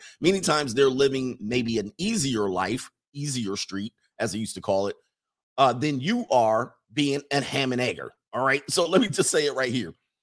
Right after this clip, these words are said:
Ham and egger. I saw somebody in the comment section earlier or in the chat saying, "What does he mean when he says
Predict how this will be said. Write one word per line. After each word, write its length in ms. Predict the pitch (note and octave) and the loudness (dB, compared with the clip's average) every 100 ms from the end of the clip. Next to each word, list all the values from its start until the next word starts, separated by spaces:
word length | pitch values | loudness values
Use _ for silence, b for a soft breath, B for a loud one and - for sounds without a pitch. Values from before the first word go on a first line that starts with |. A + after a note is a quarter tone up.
| _ _ _ - | _ _ _ -8
Ham 280 | G3 A3 A3 | 0 2 4
and 100 | G3+ | 6
egger. 340 | F3 A#2 G2+ | 6 6 2
I 120 | G#2 B2+ | 2 4
saw 180 | D3+ | 4
somebody 380 | D3+ C#3 B2+ B2 | 2 2 2 0
in 40 | A2+ | -4
the 80 | |
comment 380 | G#2 A2+ G#2 G2 | -2 -2 -2 -6
section 320 | F#2+ F#2 F2 - | -8 -10 -12 -10
earlier 440 | F#2 F2 F2 F2+ - _ _ - | -8 -6 -6 -8 -12 _ _ 0
or 160 | B2+ | 2
in 80 | A2+ | 2
the 80 | G#2+ | 0
chat 300 | - A2 - | 2 2 0
saying, 360 | - G#2 F#2+ | 0 0 0
"What 140 | G2+ A3+ | 0 2
does 160 | A#3+ | 2
he 120 | A3+ F3 | 0 0
mean 380 | D3+ E3 C#3 | 0 0 0
when 120 | A#2+ A#2+ | 0 -2
he 80 | |
says 280 | A#2+ A2+ A2 | -2 -2 -4